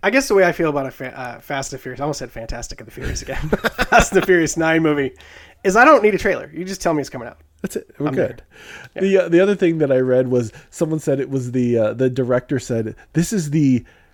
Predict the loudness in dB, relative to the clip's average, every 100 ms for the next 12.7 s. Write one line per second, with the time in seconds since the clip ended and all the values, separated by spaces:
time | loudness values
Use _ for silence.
0 | _ _ _ 0 0 -2 0 0 -2 -4
1 | -8 -10 0 2 2 -4 -4 -2 -2 -2
2 | -2 -4 -2 -4 -2 -2 -2 -6 -12 -20
3 | _ -6 -6 -6 -8 -8 -2 -2 2 4
4 | 4 4 0 2 0 -2 2 4 4 2
5 | 4 4 4 0 0 0 -2 0 4 4
6 | 4 6 6 8 6 8 8 8 6 6
7 | 6 6 4 4 4 4 2 2 2 2
8 | 0 4 4 4 4 6 6 6 8 8
9 | 6 4 0 0 -12 -4 -2 -2 -8 -6
10 | 0 0 0 -8 -12 -12 -2 2 2 2
11 | 2 2 2 0 0 -2 -6 -4 -2 2
12 | 0 0 -2 -2 -2 -6 -12